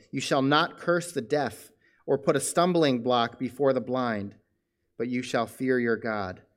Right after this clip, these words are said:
I am the Lord." What's going on there? It means you're genuinely concerned. It means you see somebody else's weakness. They're deaf, they're blind, and you're going to act to protect them.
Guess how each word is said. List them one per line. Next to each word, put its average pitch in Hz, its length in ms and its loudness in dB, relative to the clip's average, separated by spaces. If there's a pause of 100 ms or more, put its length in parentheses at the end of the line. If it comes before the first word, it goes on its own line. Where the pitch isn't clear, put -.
(200)
I 127 140 0
am 117 140 0
the 110 80 -4
Lord." 101 420 -6 (540)
What's 135 180 -6
going 147 240 -8
on 143 180 -4
there? 147 240 -2
It 117 60 -2
means 135 240 0
you're 131 80 0
genuinely 139 600 -2
concerned. 110 640 -10 (320)
It - 40 -6
means 131 280 2
you 127 340 -2 (280)
see - 300 0
somebody 160 420 0
else's 143 360 0
weakness. 123 600 -4 (220)
They're 123 120 0
deaf, 131 520 0
they're 123 120 2
blind, 123 600 -2 (260)
and 139 120 0
you're 127 120 2
going 131 340 2
to 131 220 -4
act 135 440 -2 (420)
to 135 100 -14
protect 127 540 -8
them. 101 320 -4